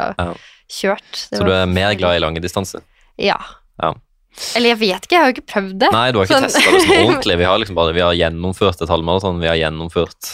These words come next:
Speaker 1: en tre mil rolig og kontrollert.
Speaker 2: Ja.
Speaker 1: Men nå er det jo startnummer og stemning og
Speaker 2: Altså, det
Speaker 1: hva skal
Speaker 2: blir
Speaker 1: gjøres?
Speaker 2: litt annerledes. Jeg er litt redd for at jeg kommer til å gå ut for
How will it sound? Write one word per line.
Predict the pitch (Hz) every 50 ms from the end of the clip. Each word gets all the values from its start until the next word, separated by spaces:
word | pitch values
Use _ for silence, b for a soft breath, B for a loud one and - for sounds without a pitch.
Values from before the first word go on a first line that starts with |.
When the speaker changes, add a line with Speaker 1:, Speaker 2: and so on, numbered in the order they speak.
| - - 113 - -
Speaker 1:
en | 87 85 85 87 85
tre | 82 - - 92 87 92
mil | 92 87 85 82 85 82 82
rolig | 85 85 82 82 82 85
og | 82 -
kontrollert. | 82 78 - 87 92 98 101 - - - - _ -
Speaker 2:
Ja. | 240 240 254 254 240 - _ - -
Speaker 1:
Men | 85 87
nå | 95
er | 104 95
det | 76 71
jo | -
startnummer | - 80 85 - - - 85 85 85 80 78
og | - - - - - - -
stemning | - - 78 80 80 80 - - - -
og | 80 80 82 82 82 82 _ _ _ -
Speaker 2:
Altså, | 254 233 269 240
det | 254
Speaker 1:
hva | 277 254
skal | 254 254
Speaker 2:
blir | 220 226
Speaker 1:
gjøres? | 226 233 - -
Speaker 2:
litt | _ _ -
annerledes. | 208 202 185 165 170 175 196 226
Jeg | 233
er | 247
litt | 262 - 247
redd | 220 208 196
for | -
at | 202 208
jeg | 202 202
kommer | 214 208 208
til | 202 190
å | -
gå | 190 170 160 160 165
ut | 165 -
for | - - - - 180 175 170 170